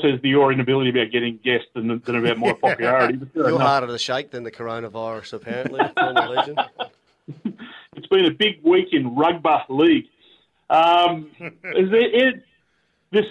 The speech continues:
Speaker 1: all, it's all coronavirus this week, boys, and I've gotta start by saying, has there been anyone happier about a worldwide pandemic than Jayden Okunbor?
Speaker 2: Oh, yes,
Speaker 3: <laughs>
Speaker 2: yes.
Speaker 3: Out
Speaker 2: Hasn't
Speaker 3: of the
Speaker 2: it pushed
Speaker 3: headlines.
Speaker 2: Absolutely.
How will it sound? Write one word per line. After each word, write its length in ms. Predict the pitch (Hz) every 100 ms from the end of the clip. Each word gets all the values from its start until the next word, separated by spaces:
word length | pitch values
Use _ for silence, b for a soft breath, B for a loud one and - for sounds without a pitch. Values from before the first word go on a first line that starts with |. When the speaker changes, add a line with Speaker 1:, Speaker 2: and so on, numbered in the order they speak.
| -
Speaker 1:
all, 220 | 415 427
it's 160 | 381 339
all 300 | 196 226 226
coronavirus 680 | 170 151 156 143 135 131 120
this 120 | 127 -
week, 220 | 139 127
boys, 200 | 139 143
and 100 | 151
I've 140 | 147 165
gotta 200 | 175 -
start 220 | 151 143
by 80 | 123
saying, 160 | 160 135
has 120 | 151 143
there 120 | 160
been 240 | 151 151 156
anyone 380 | 170 196 180 156
happier 460 | 120 151 156 143 123
about 220 | 131 131
a 40 |
worldwide 640 | 120 139 160 156 143 135 -
pandemic 560 | 147 123 127 131 127
than 160 | 127 113
Jayden 340 | 127 131 135 127
Okunbor? 540 | 127 143 127 151 151 _ b b b b _ _ _ _ _ _
Speaker 2:
Oh, 220 | 127 139 143
yes, 960 | 127 117 127 165 160 139 139 - - -
Speaker 3:
<laughs> 40 |
Speaker 2:
yes. 380 | 123 131 139 -
Speaker 3:
Out 80 | 170
Speaker 2:
Hasn't 200 | 143 -
Speaker 3:
of 80 |
the 60 | 123
Speaker 2:
it 40 | 143
pushed 120 | 131
Speaker 3:
headlines. 340 | 120 135 151 143
Speaker 2:
Absolutely. 1400 | 165 180 - 156 127 123 143 160 208 247 160 113 82